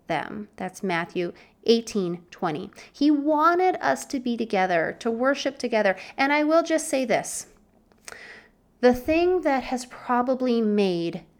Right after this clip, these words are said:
the biggest difference in my life in coming to Christ was being with other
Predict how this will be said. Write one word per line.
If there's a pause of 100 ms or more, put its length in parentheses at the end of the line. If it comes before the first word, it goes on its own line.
the
biggest
difference (420)
in
my
life
in
coming
to
Christ (360)
was
being (160)
with
other